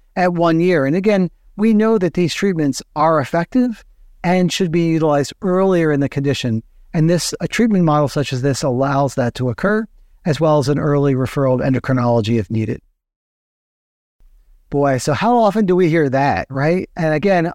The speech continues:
I love when my patients are motivated and they're doing therapeutic lifestyle change 'cause that helps so many things.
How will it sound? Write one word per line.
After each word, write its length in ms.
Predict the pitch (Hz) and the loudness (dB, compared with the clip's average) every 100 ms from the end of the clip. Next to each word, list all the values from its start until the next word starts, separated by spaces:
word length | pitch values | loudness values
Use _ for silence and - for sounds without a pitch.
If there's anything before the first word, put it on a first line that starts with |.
| - | -4
I 240 | 196 226 | 0 2
love 560 | 196 185 196 208 202 165 | 2 0 0 2 0 0
when 160 | 156 | 0
my 100 | 151 | -2
patients 420 | 139 156 135 147 | -2 -2 0 -2
are 60 | 143 | -2
motivated 640 | 139 143 139 143 139 139 135 _ - | -2 0 0 0 0 0 -4 _ -10
and 120 | 175 151 | -2 0
they're 80 | |
doing 280 | 143 151 143 | 2 2 0
therapeutic 540 | 139 151 131 - 135 123 | 0 0 0 0 0 0
lifestyle 380 | 135 - 143 | -2 0 -2
change 300 | 131 143 143 | 0 0 -2
'cause 160 | - 160 | -2 0
that 140 | 208 | 0
helps 180 | 170 196 | 0 -2
so 400 | - - 214 208 | -6 -4 0 2
many 260 | 202 185 170 | 2 2 0
things. 540 | - 147 110 - - | -2 -2 -2 -6 -12